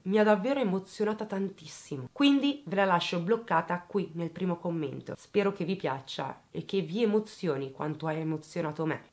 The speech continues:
Detto questo, ragazzi, io ho finito di parlare in questo video, spero che questo video possa essere stato per voi interessante. Conoscevate questa storia? Fatemi sapere quello che volete qui sotto nei commenti.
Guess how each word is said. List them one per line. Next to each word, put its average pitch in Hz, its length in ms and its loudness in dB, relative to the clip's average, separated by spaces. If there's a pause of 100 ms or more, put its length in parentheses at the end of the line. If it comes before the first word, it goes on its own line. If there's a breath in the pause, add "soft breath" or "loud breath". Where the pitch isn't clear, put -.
Detto 254 240 4
questo, 233 240 0
ragazzi, 165 400 2
io 185 80 0
ho 175 40 -4
finito 180 280 -4
di 165 80 -4
parlare 165 500 2
in 151 120 -2
questo 151 280 -10
video, 165 320 -2
spero 202 440 -2
che 156 480 -2
questo - 280 -10
video 175 220 -2
possa 143 320 -6
essere 151 240 -4
stato 151 240 -6
per 147 160 -6
voi 147 200 -2
interessante. - 960 -6
Conoscevate 180 540 0
questa 175 240 -6
storia? 180 580 -2
Fatemi 208 300 2
sapere 208 380 -2
quello 180 160 -2
che 180 100 -10
volete 208 420 -4
qui 180 140 -6
sotto 170 380 -6
nei 151 140 -4
commenti. - 540 -8